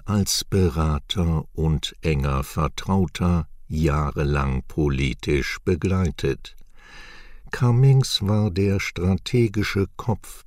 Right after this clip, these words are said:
der erfolgreichen Brexit-Kampagne zweitausendsechzehn und der Wahlkampagne für Johnson zweitausendneunzehn,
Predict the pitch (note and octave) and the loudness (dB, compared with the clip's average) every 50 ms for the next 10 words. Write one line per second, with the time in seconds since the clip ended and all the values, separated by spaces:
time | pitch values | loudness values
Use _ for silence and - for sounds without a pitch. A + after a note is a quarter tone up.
0 | - - D#2+ D2+ C#2 B1+ - D#2+ D#2 D2 - - F#2+ G2+ G2 F#2 - - - F#2 | -4 -2 0 0 0 -2 -4 -4 -4 -4 -4 -2 0 0 0 0 -2 -4 -2 0
1 | F2+ F#2 F2+ - - - F#2+ F#2 E2 C#2+ - - D#2 D2 - - - - F2 D#2+ | 0 0 0 0 -2 -2 0 0 0 -2 -4 -6 -6 -6 -4 -6 -2 0 0 0
2 | - - - - - E2+ D#2+ D#2 C#2+ - - D#2+ D2+ D#2 D2+ D2 D2+ D2+ D2+ C#2+ | 0 -4 -10 -4 -2 0 0 0 -2 -2 -4 -2 -2 -2 0 2 2 2 2 0
3 | - - - - C#2 C#2 C#2 C2 B1 - - - D2+ C#2+ C#2+ C2 - - D2+ C2+ | -2 -6 -6 -4 -2 -2 -2 -2 -4 -6 -6 -6 -4 -2 -2 -2 -2 -4 -4 -4
4 | - - F#2 F2+ - - - - - - F#2+ F#2 F#2 F2 F2 - - - - - | -2 -4 -4 -4 -4 -6 -10 -10 -4 0 2 2 2 2 0 -4 -10 -16 -16 -16
5 | - - - - - - - G2 G#2 G2+ G2 - - - - - G2 G2+ G2+ G#2 | -14 -16 -14 -16 -12 -2 0 2 2 2 2 0 -2 -6 0 2 4 4 6 4
6 | G#2 E2+ D2 E2+ E2+ F#2+ A#2 A#2+ - - - F#2+ F2 F2+ E2+ - - F#2 F2 E2+ | 4 2 2 2 2 2 2 0 -2 -4 0 2 2 2 2 -2 -2 0 2 2
7 | E2+ D#2+ D2+ D#2+ D#2+ D#2+ D#2 - - F#2+ E2+ E2 E2 C#2+ - - D#2 C#2+ C#2+ C2+ | 2 2 2 2 2 0 0 -2 -2 0 2 2 2 0 -2 -2 -2 -2 0 -2
8 | B1 - - - D2 C#2+ C#2 B1 - - - - - C2+ C#2 B1 B1 - - - | -2 -4 -2 0 0 0 0 0 -2 -4 -6 -2 -2 0 0 0 -2 -6 -8 -8
9 | - - D2+ D2 - - E2 D#2+ D#2 - - F#2 F#2 F#2+ G#2 G2 F#2+ - - - | -6 -4 -4 -2 -2 -2 -2 -2 -2 -2 -2 -2 0 0 0 0 -2 -4 -4 -2
10 | - E2 C#2+ B1+ A#1+ - | 0 0 0 0 -2 -6